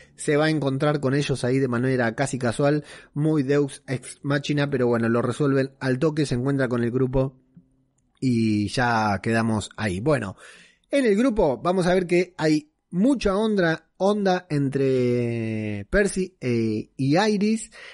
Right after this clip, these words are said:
algo que no le va, no le resulta a lo largo de todo el capítulo. Con pequeñas miradas vamos viendo a Silas y ya nos vamos imaginando que le va a dar su merecido a este muchacho, ¿no? No sé si a ustedes les parece, les parecía, pero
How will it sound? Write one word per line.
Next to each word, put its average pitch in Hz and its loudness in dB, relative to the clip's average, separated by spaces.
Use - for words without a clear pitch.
algo 156 0
que 139 -2
no 156 0
le 208 0
va, 156 0
no 156 2
le 180 4
resulta 170 -2
a 156 2
lo 127 2
largo 170 2
de 131 0
todo 156 0
el 151 0
capítulo. 147 0
Con 120 -2
pequeñas 123 -2
miradas 127 0
vamos 120 0
viendo 123 0
a 107 0
Silas 127 -2
y 135 -2
ya 165 -2
nos 151 0
vamos 151 -2
imaginando 131 -2
que 123 -2
le 104 -2
va 101 -2
a - 0
dar 117 0
su 107 -4
merecido 98 -2
a 90 -4
este 92 -6
muchacho, 87 -6
¿no? 175 -2
No 104 -6
sé 110 -4
si 104 -4
a 98 -2
ustedes 101 -2
les 101 -8
parece, 117 -4
les 107 -4
parecía, 120 -4
pero 104 -2